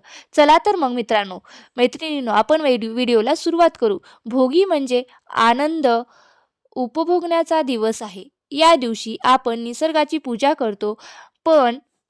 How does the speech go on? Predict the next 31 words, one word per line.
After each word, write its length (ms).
शास्त्रात 520
असं 220
म्हटलं 380
आहे 280
की 260
भोगी 420
म्हणजे 300
काय 220
तर 100
आनंद 380
उपभोगण्याचा 720
दिवस. 460
या 200
दिवशी 300
आपण 320
निसर्गाची 480
पूजा 360
करतो. 320
आपण 440
शास्त्रात 520
असं 200
म्हटलं 380
गेलं 200
आहे 180
की 160
विशिष्ट 540
तिथीला 340
काही 280
गोष्टी 360
वर्ज्य 360
असतात. 320